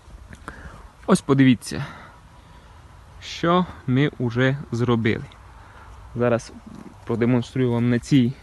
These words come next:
Ця теплиця буде більш, на цій більш буде детально. Як ви можете бачити, вся теплиця вже, вся теплиця вже каркас запілений.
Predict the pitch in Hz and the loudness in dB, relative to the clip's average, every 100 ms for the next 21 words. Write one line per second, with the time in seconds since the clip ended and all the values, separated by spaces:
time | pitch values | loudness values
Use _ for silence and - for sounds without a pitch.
0 | - - - - 143 117 120 139 127 - | -20 -20 -18 -2 0 0 0 2 0 -2
1 | 143 - - - - - - - - - | -6 -8 -20 -20 -20 -20 -20 -20 -20 -10
2 | - 120 120 135 135 - - - - - | -2 -2 2 2 0 -4 -12 -16 -20 -20
3 | - - - - - - - - - - | -20 -20 -20 -18 -20 -20 -20 -16 -16 -6
4 | 147 135 117 131 147 127 - - 120 123 | -2 -2 0 2 2 -2 -12 -8 -4 -2
5 | 120 123 - 107 90 135 131 131 139 139 | -2 -2 0 -2 -2 -6 -4 0 2 2
6 | 131 123 120 151 - 170 147 - - - | 0 0 4 4 2 -2 -2 -4 -14 -20
7 | - - - - - 139 117 - - 143 | -20 -20 -20 -16 0 2 4 2 -2 2
8 | 165 - 160 143 - 113 113 113 127 107 | 0 0 -4 -4 -8 -8 -6 2 2 2
9 | 113 - - - 101 117 151 175 180 - | -2 -16 -20 -16 -14 -12 -12 -10 -8 2
10 | 156 139 101 - 156 165 131 113 117 127 | 4 4 0 0 -2 -2 -4 -2 0 0
11 | 107 - 113 - 170 - - - _ 120 | 0 -6 -6 -4 -4 -6 -18 -20 _ -6
12 | 117 120 127 127 160 175 | -4 -2 2 2 2 0